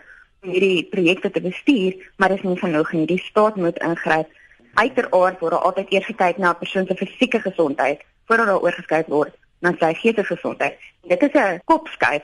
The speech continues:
wat ons wil hê die Suid-Afrikaanse nasionale regering en, uh, gesondheidsorgpraktisyns moet maak. Altyd is ewe belangrik.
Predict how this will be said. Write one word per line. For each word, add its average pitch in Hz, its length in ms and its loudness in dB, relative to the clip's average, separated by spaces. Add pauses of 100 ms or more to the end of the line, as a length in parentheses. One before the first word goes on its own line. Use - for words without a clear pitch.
wat - 160 -2
ons 190 200 -6
wil 180 140 2
hê 160 420 2 (200)
die 180 140 -2
Suid-Afrikaanse 190 640 0
nasionale 160 520 2
regering 180 640 0 (440)
en, 247 220 2
uh, 175 300 0
gesondheidsorgpraktisyns 175 1300 -4 (100)
moet 208 340 0
maak. 135 380 0 (280)
Altyd 202 260 2
is 175 140 -2
ewe 165 100 -2
belangrik. - 480 -6